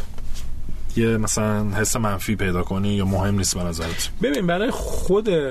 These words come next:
Speaker 2: من میثم زرگر خیلی مهم نیست، به خاطر اینکه من اینو پذیرفتم، از جنس فرشته در اصول است که ارزش، ارزش استارتاپ که جلوتر مفصل راجع به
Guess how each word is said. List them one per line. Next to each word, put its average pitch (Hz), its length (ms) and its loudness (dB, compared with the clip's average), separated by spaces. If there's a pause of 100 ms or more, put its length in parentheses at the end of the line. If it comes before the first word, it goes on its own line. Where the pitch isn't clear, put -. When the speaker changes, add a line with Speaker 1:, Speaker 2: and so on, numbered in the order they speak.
(240)
Speaker 2:
من 139 440 2
میثم 139 380 0
زرگر 139 420 0
خیلی 165 260 0
مهم 151 300 2
نیست، - 400 -2 (520)
به 165 60 0
خاطر 165 300 0
اینکه 165 220 0
من 165 200 2
اینو 185 160 2
پذیرفتم، 131 680 0
از 113 140 -2
جنس 120 220 2
فرشته 117 340 -2
در 104 160 0
اصول 107 260 -2
است 104 200 -4 (360)
که 165 180 -2
ارزش، 147 920 0
ارزش 139 400 0
استارتاپ 147 680 0
که 151 100 -2
جلوتر 131 440 0 (240)
مفصل 135 420 0
راجع 135 200 0
به 131 140 2